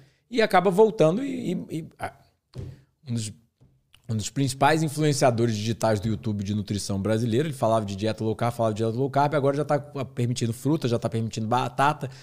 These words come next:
voltou atrás depois de muitos anos low carb. É, eu não entendo, mas é, ninguém consegue se manter sem carboidrato. É, causa mau humor, a gente sabe disso, né? Tirando vários outros fatores, né?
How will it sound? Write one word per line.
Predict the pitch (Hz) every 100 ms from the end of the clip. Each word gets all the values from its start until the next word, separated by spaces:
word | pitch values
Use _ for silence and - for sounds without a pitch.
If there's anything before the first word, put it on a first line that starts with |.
| - -
voltou | 113 151 131 151
atrás | 165 127 117 113
depois | 113 123
de | 113
muitos | 117 147 123
anos | 127 117
low | 143
carb. | 151 104 95 90 - _ _ _ _ _ _
É, | - 98 135
eu | 156
não | 180
entendo, | 247 - 120 113
mas | 101 107
é, | 123 107
ninguém | 113 131 165 262
consegue | - 139 117 104
se | 123
manter | 113 101 110
sem | 113
carboidrato. | 98 104 101 104 95 90 -
É, | 101
causa | 104 156 202
mau | 262 214
humor, | 269 175 165
a |
gente | 196 -
sabe | - 147 269
disso, | 110 87 - 92
né? | 92 92
Tirando | - 185 135 -
vários | 101 139 123
outros | 117 -
fatores, | 107 - 95 85 82
né? | 85